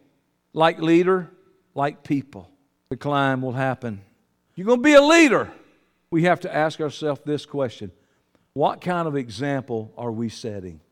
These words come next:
Because if coming to church ain't important to you, why would anybody else think it's important? If tithing isn't important, why would anybody else, to you, why would you think it's important?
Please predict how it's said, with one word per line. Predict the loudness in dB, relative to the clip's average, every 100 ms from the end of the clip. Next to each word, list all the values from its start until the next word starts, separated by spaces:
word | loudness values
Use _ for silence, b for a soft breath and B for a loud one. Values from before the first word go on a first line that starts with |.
| _ _
Because | -8 -8 -8
if | -8
coming | -6 -4
to | -6
church | -4 -6 -4
ain't | -6 -6
important | -6 -4 -2 -4 -4
to | -2
you, | 0 0 -2 -8 b b
why | -4 0 2
would | 0 -2
anybody | -2 -4 -2 0 0 0
else | -2 -2 -8
think | -8 -8
it's | -10 -10
important? | -10 -8 -10 -10 -14 _ _ _ _ _ _
If | -6
tithing | 6 8 10 8 6
isn't | 6 6 4
important, | 6 8 10 8 6
why | 6 4
would | 4
anybody | 0 0 0 2 0
else, | -2
to | -2
you, | 0 2
why | 2 0
would | -4
you | -6
think | -6 -8
it's | -8
important? | -8 -8 -10